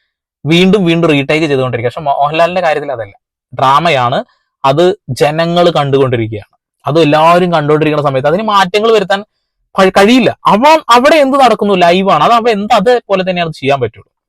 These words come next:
അത്രേ ഉള്ളൂ. അപ്പൊ രണ്ടും കൂടെ ആരും കമ്പയർ ചെയ്യരുത്. കമ്പയർ ചെയ്തുകൊണ്ട് ഞാനൊരു വീഡിയോ ചെയ്യാനുള്ള കാരണം എന്താ വെച്ചിട്ടുണ്ടെങ്കിൽ അതൊന്ന് മനസ്സിലാക്കണം എന്നുള്ള ഒരു കാരണം കൊണ്ടാണ്. അപ്പൊ മോഹൻലാൽ അഭിനയിച്ച ഈ ഒരു ഡ്രാമ പൂർണ്ണമായും കണ്ടവർ ആരെങ്കിലും ഉണ്ടെങ്കിൽ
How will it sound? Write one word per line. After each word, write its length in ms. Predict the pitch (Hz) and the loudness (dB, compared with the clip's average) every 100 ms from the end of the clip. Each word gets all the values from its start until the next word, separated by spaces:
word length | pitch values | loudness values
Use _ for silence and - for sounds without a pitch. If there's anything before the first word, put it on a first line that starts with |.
| - | -12
അത്രേ 180 | - 139 | -6 -4
ഉള്ളൂ. 140 | 101 _ _ _ - | -6 _ _ _ -2
അപ്പൊ 120 | 269 | 2
രണ്ടും 240 | 269 269 | 2 2
കൂടെ 100 | 247 | 4
ആരും 220 | 214 185 180 | 4 4 2
കമ്പയർ 300 | 156 170 156 | 2 4 4
ചെയ്യരുത്. 420 | 123 117 131 190 _ _ 165 | 2 2 -2 -4 _ _ 0
കമ്പയർ 280 | 175 202 220 | 2 4 4
ചെയ്തുകൊണ്ട് 640 | 202 202 214 240 247 269 | 4 4 4 4 4 4
ഞാനൊരു 320 | 262 247 247 | 4 4 4
വീഡിയോ 260 | 233 220 214 | 2 4 4
ചെയ്യാനുള്ള 340 | 208 196 196 | 4 4 4
കാരണം 220 | 180 175 | 4 2
എന്താ 80 | 170 | 0
വെച്ചിട്ടുണ്ടെങ്കിൽ 500 | 160 160 151 156 190 _ _ - | -2 -4 -2 0 -2 _ _ -2
അതൊന്ന് 320 | 151 156 147 | 0 2 -2
മനസ്സിലാക്കണം 840 | 123 127 131 170 247 254 202 160 | -2 0 0 0 2 2 2 0
എന്നുള്ള 280 | 143 123 120 _ | -2 -2 -2 _
ഒരു 120 | 143 143 | -4 2
കാരണം 240 | 127 127 | 2 2
കൊണ്ടാണ്. 300 | 120 101 101 - _ _ - | -2 -6 -10 -18 _ _ -4
അപ്പൊ 120 | 190 | 0
മോഹൻലാൽ 480 | 226 240 240 269 269 | 4 4 4 4 4
അഭിനയിച്ച 340 | 247 208 208 233 | 4 2 0 0
ഈ 120 | 226 | 2
ഒരു 140 | 214 | 4
ഡ്രാമ 320 | 180 175 180 | 4 2 2
പൂർണ്ണമായും 580 | 185 185 185 185 180 175 | 0 0 2 2 0 0
കണ്ടവർ 320 | 156 147 156 | -2 0 2
ആരെങ്കിലും 500 | 143 131 147 147 123 | 2 2 0 -2 -4
ഉണ്ടെങ്കിൽ 420 | 113 117 127 196 | -4 -4 0 -2